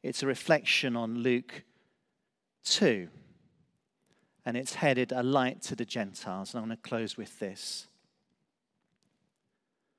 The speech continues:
While many people in that day thought that the Messiah was only for Israel, Simeon's proclamation showed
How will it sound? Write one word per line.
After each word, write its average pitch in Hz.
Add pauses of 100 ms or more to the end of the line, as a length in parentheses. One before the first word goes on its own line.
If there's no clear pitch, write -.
(1900)
While 233
many 202
people 147
in 147
that 131
day 127 (220)
thought -
that 170
the 147
Messiah 151
was 127
only 135
for 127
Israel, 117 (1040)
Simeon's 233
proclamation 156
showed 175